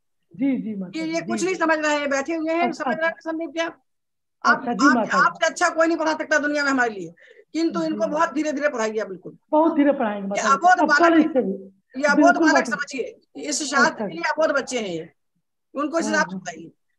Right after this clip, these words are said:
Speaker 2: ताकि उतना उतना हृदयंगम होता चला जाए, धीरे धीरे आगे बढ़े। जल्दी क्या है हमको?
Speaker 1: नहीं, जल्दी नहीं है माता जी,
Speaker 2: आपको
Speaker 1: जल्दी
Speaker 2: जल्दी है
Speaker 1: नहीं।
Speaker 2: क्या? हमें कोई जल्दी
Speaker 1: नहीं,
Speaker 2: नहीं।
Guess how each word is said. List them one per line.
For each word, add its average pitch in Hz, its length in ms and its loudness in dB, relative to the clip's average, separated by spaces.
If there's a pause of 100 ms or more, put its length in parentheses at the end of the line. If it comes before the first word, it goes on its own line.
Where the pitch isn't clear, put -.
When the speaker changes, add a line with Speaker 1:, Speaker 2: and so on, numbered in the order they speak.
Speaker 2:
ताकि 311 200 0
उतना 320 280 -2
उतना 311 180 0
हृदयंगम 311 460 0
होता 294 200 0
चला 330 260 0
जाए, 320 180 0
धीरे 269 180 -6
धीरे 277 200 -6
आगे 262 180 -4
बढ़े। 247 200 -10 (360)
जल्दी 277 340 0
क्या 311 200 0
है 277 80 2
हमको? 240 400 -4 (520)
Speaker 1:
नहीं, 302 120 6
जल्दी 302 300 8
नहीं 294 160 8
है 247 60 6
माता 190 260 0
जी, 165 120 -10
Speaker 2:
आपको 311 200 0
Speaker 1:
जल्दी 330 120 0
Speaker 2:
जल्दी 320 140 -2
है - 60 -4
Speaker 1:
नहीं। 330 120 -2
Speaker 2:
क्या? 302 260 -2
हमें 302 240 0
कोई 311 140 -2
जल्दी 247 160 0
Speaker 1:
नहीं, 294 160 6
Speaker 2:
नहीं। 214 160 -2